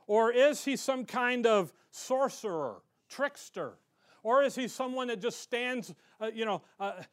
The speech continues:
that introvert, stand over in the corner and don't talk to me? Hebrews four. Luke begins to demonstrate the reality of sinless, perfect humanity of the Son of Man.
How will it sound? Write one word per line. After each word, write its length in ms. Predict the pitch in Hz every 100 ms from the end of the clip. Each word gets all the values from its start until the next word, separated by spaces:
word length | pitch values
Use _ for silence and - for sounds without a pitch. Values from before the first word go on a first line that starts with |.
| _
that 180 | 180 208
introvert, 600 | 262 285 254 208 202 175
stand 300 | - 240 240
over 160 | 247 240
in 60 |
the 60 | 233
corner 380 | - 254 254 214
and 120 | 180
don't 240 | 220 226
talk 340 | - 254 254 -
to 140 | 196
me? 300 | 156 123 95 _ _ _ _ _ _ _ _ _
Hebrews 400 | 196 202 190 180
four. 400 | - 180 139 95 _ _ _ _ _ _ _ _ _ _ _ _ _ _ _ _ _ _ _
Luke 380 | 156 208 262 -
begins 380 | 196 220 208 -
to 100 | 175
demonstrate 800 | 147 247 254 202 - 202 185 180
the 80 |
reality 720 | 170 175 196 226 226 - 220
of 120 | 180 143
sinless, 680 | - 254 262 233 208 - _ _ _ _ _
perfect 560 | - 220 214 214 202 - _
humanity 920 | - 202 202 196 165 131 - 95 82 _ _ _ _ _ _ _ _ _
of 120 | 160 151
the 80 |
Son 240 | 143 190 165
of 120 | 120
Man. 280 | 135 110